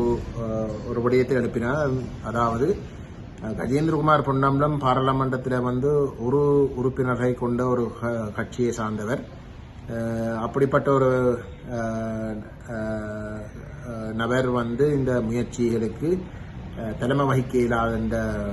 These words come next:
ஒரு கருத்தொன்று பேசப்பட்டதாக எங்களுக்கு, அஹ், சொல்லப்பட்டிருந்தது. அஹ், அப்ப அந்த இடத்துல வந்து நான் தெளிவாக சொன்ன நான் வந்து, அஹ், எந்த ஒரு இடத்திலையும் வந்து, அஹ், நான்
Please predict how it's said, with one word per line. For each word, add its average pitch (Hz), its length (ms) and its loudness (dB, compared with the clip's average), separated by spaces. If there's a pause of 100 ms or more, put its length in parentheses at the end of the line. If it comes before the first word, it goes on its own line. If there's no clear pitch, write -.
(160)
ஒரு 107 240 -2 (100)
கருத்தொன்று 117 640 2 (440)
பேசப்பட்டதாக 117 800 0
எங்களுக்கு, 113 640 2 (380)
அஹ், 107 200 -4
சொல்லப்பட்டிருந்தது. - 680 -2 (920)
அஹ், 131 200 -2
அப்ப - 140 0
அந்த 156 180 6
இடத்துல 180 280 10
வந்து 180 180 8
நான் 170 300 6
தெளிவாக 143 460 4
சொன்ன 123 280 0
நான் 117 260 0
வந்து, 117 300 -2 (500)
அஹ், 113 380 -2 (120)
எந்த 160 260 6
ஒரு 190 120 10
இடத்திலையும் 135 520 4
வந்து, 131 340 0 (540)
அஹ், 120 200 -2
நான் 135 520 2